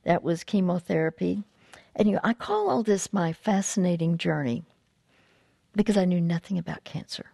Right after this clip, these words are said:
Never thought I would have it. Now I have compassion. We even have a section, uh, don't forget about the children. What do you do to help children who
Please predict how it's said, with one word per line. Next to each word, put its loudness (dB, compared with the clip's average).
Never 4
thought -2
I -2
would -8
have -6
it. -12
Now 2
I 2
have -2
compassion. 0
We 4
even 2
have 0
a 0
section, 0
uh, 0
don't 0
forget -2
about -2
the -10
children. -2
What -2
do 0
you 2
do 2
to -2
help -6
children -2
who 2